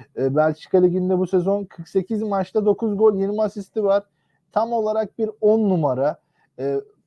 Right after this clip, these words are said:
Fenerbahçe taraftarının da aslında uzun yıllardır, e, aradığı on numara tarzı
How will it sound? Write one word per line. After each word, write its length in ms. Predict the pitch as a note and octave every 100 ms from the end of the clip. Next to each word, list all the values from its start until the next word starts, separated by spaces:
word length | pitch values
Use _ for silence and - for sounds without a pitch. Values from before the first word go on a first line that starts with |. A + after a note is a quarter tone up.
| _
Fenerbahçe 600 | F3+ E3+ G3 G3 F#3+ G3
taraftarının 880 | G3 F#3+ F#3+ - F#3 F#3 F#3 G#3 G3
da 60 |
aslında 340 | E3 D#3+ F3+ F3+
uzun 380 | D#3 D3+ G3+ G#3
yıllardır, 640 | F3+ E3 D#3+ D3+ D3 F3+ F3+ _ _ _ _ _
e, 180 | B2 C3 -
aradığı 520 | D3 D#3 E3+ D#3+ F3 G3
on 300 | F#3+ F#3 F3+
numara 320 | E3 E3 F#3
tarzı 560 | F3+ D#3+ D3 D3 D#3